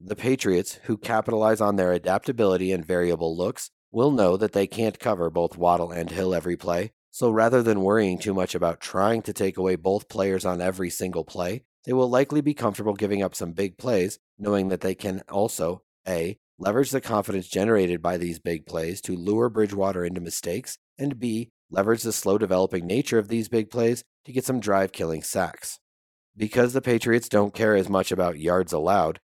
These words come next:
the Dolphins may be able to pick up some chunk plays, but long drives and easy scoring opportunities should ultimately be at a premium.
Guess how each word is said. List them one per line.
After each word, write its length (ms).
the 60
Dolphins 420
may 200
be 120
able 140
to 80
pick 260
up 120
some 200
chunk 320
plays, 440
but 160
long 300
drives 360
and 140
easy 260
scoring 360
opportunities 720
should 240
ultimately 520
be 320
at 140
a 60
premium. 560